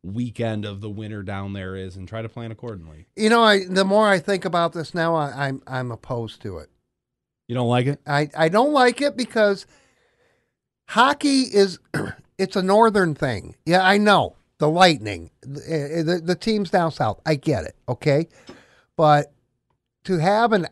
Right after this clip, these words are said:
Speaker 2: outdoor hockey event, that's a northern thing.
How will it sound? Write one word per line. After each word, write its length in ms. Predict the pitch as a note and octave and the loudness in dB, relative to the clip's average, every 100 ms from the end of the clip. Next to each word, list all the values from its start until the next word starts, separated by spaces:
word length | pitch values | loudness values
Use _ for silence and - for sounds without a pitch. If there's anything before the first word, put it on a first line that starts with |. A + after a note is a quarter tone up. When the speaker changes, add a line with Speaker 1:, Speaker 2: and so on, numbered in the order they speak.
| - | 0
Speaker 2:
outdoor 680 | D#3+ G3+ F3 G3 F#3 G3 D#3 | 4 4 2 2 4 4 2
hockey 520 | E3+ D#3+ E3+ F#3 E3+ | -2 -2 -2 -2 -2
event, 400 | B2+ E3 D#3+ D3 | 0 0 0 0
that's 320 | F3+ D4 - - E3+ | 0 0 -2 -6 -2
a 120 | D#3+ | 0
northern 800 | C3+ B2 C3 C#3 B2+ A2 E2 E2 | 0 0 2 2 0 -4 -6 -10
thing. 420 | G2+ - - | -12 -12 -16